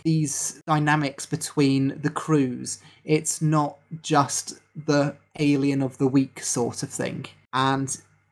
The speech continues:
it's a very different way of approaching Star Trek. And for me, it's good. It helps people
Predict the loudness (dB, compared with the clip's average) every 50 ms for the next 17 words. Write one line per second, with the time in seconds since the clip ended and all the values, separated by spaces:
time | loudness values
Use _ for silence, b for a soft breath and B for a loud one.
0 | _ _ -2 -2 -2 0 0 2 2 2 2 2 0 -2 0 -2 -4 0 0 2
1 | 2 2 2 0 -4 2 6 6 6 6 4 0 -2 0 0 0 -2 -2 -4 -4
2 | -2 2 4 4 4 4 2 -2 -4 -4 -4 -4 -6 -12 _ -20 -14 _ -2 0
3 | 0 2 0 0 -2 -4 -4 -4 -6 -6 -6 _ 0 2 2 2 2 0 0 -2
4 | -2 -4 -6 -8 _ _ _ _ -2 -2 -2 0 4 6 6 6 4 2 -2 -2
5 | 0 2 4 4 4 2 0 -6 -4 -2 -2 -2 -2 0 0 2 2 2 2 -2
6 | -6